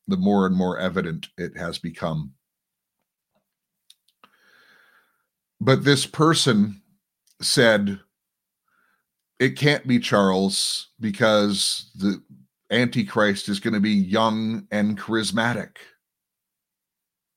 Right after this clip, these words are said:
which Charles is neither. You see, I've said that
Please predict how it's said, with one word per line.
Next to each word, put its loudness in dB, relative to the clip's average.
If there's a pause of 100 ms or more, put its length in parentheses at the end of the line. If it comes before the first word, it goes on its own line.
(1300)
which -4
Charles 2
is -8
neither. -2 (2000)
You 0
see, 2 (1040)
I've 6 (120)
said 0
that 0